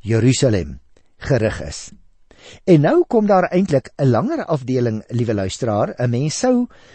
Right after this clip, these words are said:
as jy wil, die van julle wat 'n Bybel voor julle het, sou streepies kon trek, uh, net so van voor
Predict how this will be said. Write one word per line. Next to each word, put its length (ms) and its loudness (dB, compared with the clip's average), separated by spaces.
as 160 -2
jy 180 4
wil, 460 4
die 140 2
van 140 0
julle 200 4
wat 120 -2
'n 80 -2
Bybel 280 0
voor 220 0
julle 220 -2
het, 180 -4
sou 220 -2
streepies 480 -2
kon 180 -4
trek, 320 -2
uh, 220 -2
net 220 2
so 180 4
van 260 0
voor 420 2